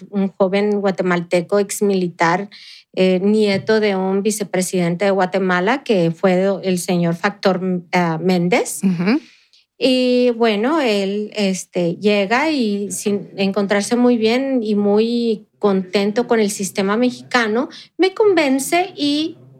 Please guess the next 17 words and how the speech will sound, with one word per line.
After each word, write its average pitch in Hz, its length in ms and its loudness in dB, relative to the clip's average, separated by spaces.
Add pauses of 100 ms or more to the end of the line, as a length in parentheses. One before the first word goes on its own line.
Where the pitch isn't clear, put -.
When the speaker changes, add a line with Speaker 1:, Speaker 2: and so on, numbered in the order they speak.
Speaker 1:
viajamos 214 560 0
a 220 40 -2
esta 202 180 -4
frontera 190 480 -4
con 180 160 -2
tres 180 260 -6
hijos. 165 480 -8 (140)
Speaker 2:
Ok. 196 220 2 (520)
Speaker 1:
Ujú. 214 400 2 (400)
Speaker 2:
Entonces, 254 640 0
bueno, 240 300 2
dime, 226 360 0
tú 262 260 0
viviendo 269 400 0
en 254 80 0
Chihuahua, 220 420 0
ahí 208 240 0